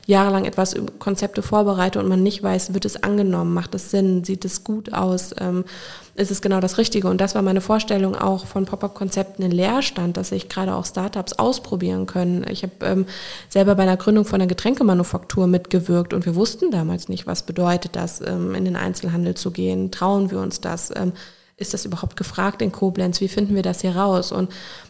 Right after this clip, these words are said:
das finde ich total genial, auch, äh, jungen Gründern, die wir ja zum Glück auch, also wir haben ganz viele tolle neue Konzepte von jungen, äh, Unternehmer und Unternehmerinnen, ähm, denen eine Chance zu geben, viel mutiger zu sein und Dinge auszuprobieren,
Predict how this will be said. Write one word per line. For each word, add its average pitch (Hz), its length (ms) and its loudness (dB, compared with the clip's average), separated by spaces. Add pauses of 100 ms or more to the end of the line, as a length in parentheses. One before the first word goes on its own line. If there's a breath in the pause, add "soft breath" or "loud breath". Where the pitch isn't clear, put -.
das 196 200 0
finde 202 140 2
ich 196 80 -8
total 190 320 -2
genial, 185 440 2
auch, 185 460 0
äh, 196 80 2
jungen 185 320 4
Gründern, 220 420 0
die 185 160 2
wir 185 80 0
ja 180 200 0
zum 202 500 -2
Glück 220 280 0
auch, 220 260 4
also 202 140 0
wir 196 60 2
haben 196 140 2
ganz 214 200 0
viele 208 200 -2
tolle 202 260 0
neue 208 480 4
Konzepte 208 460 -4
von 196 280 0
jungen, 233 340 4 (520 loud breath)
äh, 202 180 2
Unternehmer 202 580 4
und 196 80 2
Unternehmerinnen, 202 760 4 (400 loud breath)
ähm, 196 280 4
denen 208 200 6
eine 202 100 4
Chance 196 300 -2
zu 196 60 -8
geben, 196 120 2
viel 202 180 0
mutiger 196 460 0
zu - 160 -2
sein 175 380 0
und 180 220 -4
Dinge 180 220 0
auszuprobieren, 180 920 0